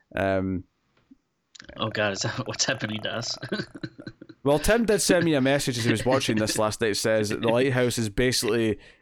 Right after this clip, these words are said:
Speaker 1: just the story of our podcast. Um, and I was on stream when I s-, when this was happening, so I, I said this to people, and they said that I was the Defoe and you were the Patterson, uh,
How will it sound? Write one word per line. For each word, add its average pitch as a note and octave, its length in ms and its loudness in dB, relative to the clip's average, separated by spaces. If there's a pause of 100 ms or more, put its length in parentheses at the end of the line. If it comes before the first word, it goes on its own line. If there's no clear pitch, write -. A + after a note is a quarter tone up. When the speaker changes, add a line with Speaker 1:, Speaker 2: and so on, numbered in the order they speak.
Speaker 1:
just B2+ 180 -2
the A#2+ 60 -2
story A#2+ 320 2
of A2 100 0
our A2 120 2
podcast. A2 580 0 (560)
Um, A#2 400 2 (200)
and C#3 120 2
I E3+ 140 4
was F#3+ 120 4
on D#3+ 140 4
stream D3 320 2
when D#3+ 80 2
I D#3+ 60 2
s-, - 200 0
when C#3 200 2
this C#3+ 180 0
was C#3+ 140 -4
happening, D3 480 2
so C3+ 140 0
I, A2+ 280 2
I - 40 2
said C3 280 0
this C3 220 0
to - 120 -8
people, D3 440 -2 (320)
and A#2+ 240 2
they A#2+ 60 4
said C3+ 360 4
that C3 160 2
I B2+ 160 4
was B2+ 200 0
the A#2+ 80 0
Defoe A#2+ 400 0
and B2 100 2
you A#2+ 80 2
were A2+ 80 2
the A2 80 0
Patterson, B2 580 0 (460)
uh, G#2+ 440 2